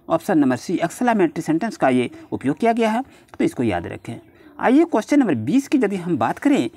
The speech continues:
तो यहाँ पर देखें, ध्यान से देखें कि कौन सा करेक्ट रिलेटिव प्रोनाउन है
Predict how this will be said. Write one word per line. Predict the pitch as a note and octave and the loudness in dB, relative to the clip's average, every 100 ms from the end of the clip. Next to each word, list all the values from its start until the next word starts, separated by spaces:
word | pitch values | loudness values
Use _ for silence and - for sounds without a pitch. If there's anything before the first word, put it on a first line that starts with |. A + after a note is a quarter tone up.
| - - | -16 -4
तो | - | -2
यहाँ | F3 B3+ | -2 0
पर | - | 0
देखें, | E3 D#3+ E3+ - - _ - | 0 0 -2 -6 -12 _ -10
ध्यान | A2 A3 A#3+ | -4 -2 0
से | C3+ | 0
देखें | F3 B2 - - - | -2 -4 -10 -10 -8
कि | C4+ | -4
कौन | G#3+ B3 D4 | 0 2 4
सा | G3 E3 | 2 2
करेक्ट | D3+ D3+ D#3 | 2 2 2
रिलेटिव | C3+ C3 G#3+ | 2 2 -2
प्रोनाउन | A#3+ A3+ A3+ A#3+ | -2 0 0 2
है | G#3+ C3 | 0 0